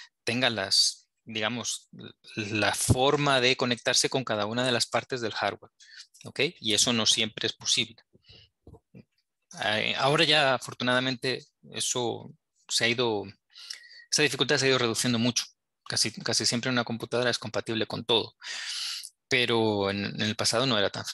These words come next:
tan sencillo, había que probar muchas cosas. Por ejemplo, ahora mismo Apple acaba de sacar unas máquinas súper bonitas, entre comillas,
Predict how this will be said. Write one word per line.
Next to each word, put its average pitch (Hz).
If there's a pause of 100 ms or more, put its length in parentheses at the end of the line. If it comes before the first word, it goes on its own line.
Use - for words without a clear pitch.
(140)
tan 110
sencillo, 113
había 104
que -
probar 107
muchas 104
cosas. - (1200)
Por -
ejemplo, 123
ahora 123
mismo 131
Apple 131
acaba 120
de 120
sacar 123
unas 117
máquinas 120
súper 107
bonitas, 110 (160)
entre 104
comillas, 131